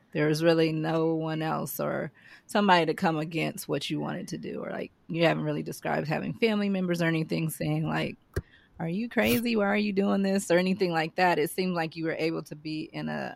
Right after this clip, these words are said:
um, a clear headspace for yourself, going through the pregnancy and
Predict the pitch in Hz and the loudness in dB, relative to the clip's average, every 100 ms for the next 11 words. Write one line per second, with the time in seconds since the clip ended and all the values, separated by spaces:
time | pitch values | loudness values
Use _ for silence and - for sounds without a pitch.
0 | - 156 143 139 160 165 - _ _ _ | -8 -6 -4 -6 -10 -12 -14 _ _ _
1 | _ _ - 165 165 302 285 233 226 - | _ _ -6 -2 0 4 6 6 4 2
2 | 190 196 - 175 170 - - - 165 190 | 0 0 -2 -2 -2 -2 -2 -4 -8 -8
3 | 170 165 175 165 160 175 160 160 156 - | -4 -2 -2 -4 -4 -4 -4 -4 -6 -4
4 | 165 156 151 - - 151 151 143 143 | -4 -4 -6 -8 -6 -6 -4 -6 -8